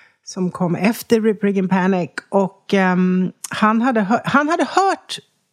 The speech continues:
en utav våra låtar. Och han ville göra en, eh, en duett med någon och kände väl liksom när han hörde vad det nu var i min röst att det kanske skulle funka bra.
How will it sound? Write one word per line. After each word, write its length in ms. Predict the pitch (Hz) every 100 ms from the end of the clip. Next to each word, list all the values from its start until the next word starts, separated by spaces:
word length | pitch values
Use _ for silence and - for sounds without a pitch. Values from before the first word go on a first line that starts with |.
| -
en 340 | 214 190 185 -
utav 240 | 190 175 180
våra 220 | 170 151
låtar. 540 | 151 139 - 185 123 147 _ _ - - -
Och 60 |
han 260 | - 202 196
ville 300 | 247 208 220
göra 440 | 233 208 170 165
en, 400 | 175 160 151 151
eh, 300 | 147 143 147 - _ _ _ _ _ _ _
en 180 | 170 160
duett 320 | 156 135 -
med 120 | 151
någon 300 | 143 135 147
och 240 | - 170 -
kände 440 | - - 175 160 165
väl 100 | 180
liksom 340 | 147 - 147
när 120 | 147
han 120 | 143 143
hörde 460 | 156 143 143 139 - _
vad 160 | - 156
det 60 | 139
nu 120 | 135
var 220 | 131 143 -
i 80 | -
min 240 | 147 139 156
röst 340 | 175 - -
att 140 | 139 -
det 80 |
kanske 240 | - 143 151
skulle 220 | - 139
funka 360 | - 143 139 143
bra. 300 | 175 -